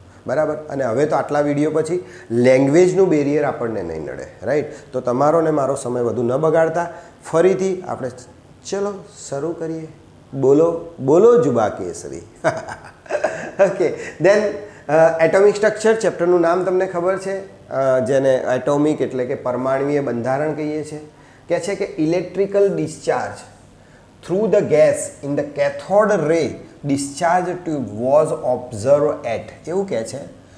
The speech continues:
electrical discharge through the gas, વાયુ દ્વારા, વાયુ દ્વારા કેથોડ કિરણો,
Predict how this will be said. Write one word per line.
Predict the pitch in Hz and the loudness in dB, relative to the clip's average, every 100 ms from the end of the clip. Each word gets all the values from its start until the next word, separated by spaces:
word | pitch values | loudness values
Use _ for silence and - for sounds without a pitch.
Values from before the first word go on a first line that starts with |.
| - - | -14 -4
electrical | 165 202 208 - 196 190 185 175 | 0 0 0 -4 -4 -2 -2 -2
discharge | 143 - - 147 117 117 139 - - - - - - - - - - - - - | -6 -8 -8 -4 -2 -4 -8 -16 -20 -20 -20 -20 -20 -20 -20 -20 -20 -20 -14 -4
through | 190 180 | 0 4
the | 151 139 | 2 2
gas, | 120 - - 107 | 0 -2 -10 -6
વાયુ | 127 127 160 208 | 0 2 2 2
દ્વારા, | 151 143 135 113 98 - - - - - - - - - | 2 2 2 0 -4 -14 -18 -20 -20 -20 -20 -20 -20 -10
વાયુ | 95 120 135 180 | 2 4 6 6
દ્વારા | 151 139 135 117 - - - - - - - - - - - - - - - - - - _ - - - - - - - - - - - - - - - - - - - - - - - - - | 6 6 4 2 -6 -16 -20 -20 -20 -20 -20 -20 -20 -20 -20 -20 -20 -20 -20 -20 -20 -20 _ -20 -18 -18 -16 -18 -18 -20 -18 -18 -16 -16 -16 -16 -20 -18 -16 -14 -12 -12 -16 -18 -20 -20 -20 -8
કેથોડ | 151 139 - 202 165 - - - - - - - - - - - - - - - - - - - - - - - - - 175 | -6 -6 -4 0 0 -2 -10 -20 -20 -16 -16 -16 -20 -20 -20 -18 -16 -16 -16 -18 -20 -18 -18 -16 -18 -16 -16 -16 -16 -12 -4
કિરણો, | 160 160 127 | 0 2 0